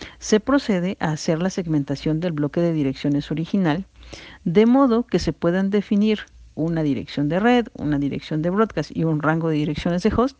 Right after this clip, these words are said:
para cada subred. En los siguientes podcasts se expondrán algunos ejemplos al respecto. Este podcast tiene una licencia Creative Commons.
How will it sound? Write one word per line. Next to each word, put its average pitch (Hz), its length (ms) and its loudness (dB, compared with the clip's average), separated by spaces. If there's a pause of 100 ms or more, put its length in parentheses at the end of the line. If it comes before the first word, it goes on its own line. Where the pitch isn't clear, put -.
para 147 280 2
cada 156 300 0
subred. - 380 -10 (960)
En 156 120 2
los 147 100 0
siguientes 160 440 -4
podcasts - 640 -2
se - 140 -2
expondrán 160 680 -2
algunos 156 440 -2
ejemplos 151 440 -4
al 123 80 -2
respecto. - 480 -12 (1200)
Este 226 220 0
podcast 214 420 -2
tiene 190 220 0
una 180 160 0
licencia 160 400 -2
Creative 151 400 -4
Commons. 185 500 0